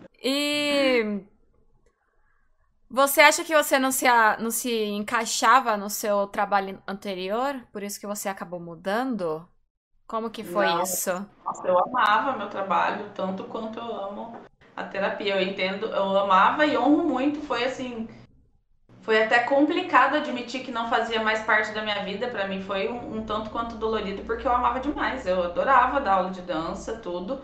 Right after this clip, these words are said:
Speaker 2: mas não tava, eu, mais encaixando. A minha di-, a minha energia não conseguia mais ser dividida pras duas coisas.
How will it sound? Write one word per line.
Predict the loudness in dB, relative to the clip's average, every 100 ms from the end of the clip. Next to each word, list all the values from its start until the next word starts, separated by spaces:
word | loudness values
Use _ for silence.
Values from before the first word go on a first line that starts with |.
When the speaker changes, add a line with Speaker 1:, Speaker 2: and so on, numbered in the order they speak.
| -16 -20 0
Speaker 2:
mas | 2 2 0
não | 0 4
tava, | 6 6 4 -4 -6
eu, | -10 -12 -20 -20 _ _ _ _ _ _ _ _ _
mais | -2 4 6 4 0
encaixando. | -2 -2 0 2 2 2
A | 0
minha | -2 -6
di-, | -8 -10 -8
a | -6
minha | -4
energia | 0 0 2 0
não | -2 -4
conseguia | -8 -8 -8 -6 -4
mais | -4
ser | -4 -8
dividida | -8 -10 -10 -8 -6
pras | -6 -6
duas | -4 -4 -4
coisas. | -4 -4 -4 -8 -12